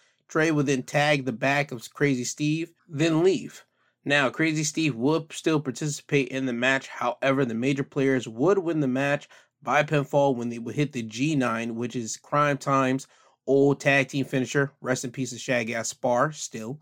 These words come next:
on Crazy Steve for the win. So it seems that major players are next in line for the Impact Tag Team Championships.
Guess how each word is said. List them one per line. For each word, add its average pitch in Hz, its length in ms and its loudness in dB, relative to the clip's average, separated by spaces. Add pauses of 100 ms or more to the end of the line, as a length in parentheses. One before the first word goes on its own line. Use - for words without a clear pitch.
(460)
on 160 240 2
Crazy 143 320 0
Steve 127 560 -6
for 127 220 -4
the 120 80 -6
win. 127 360 -4
So 139 260 -2
it 127 40 0
seems 180 240 0
that 156 120 -4
major 147 260 -2
players 135 520 0 (320)
are 131 460 2
next 151 320 0
in 143 80 -6
line 131 260 0
for 131 160 -8
the - 160 -10
Impact 127 500 -2
Tag 127 300 -2
Team 127 160 -6
Championships. - 760 -6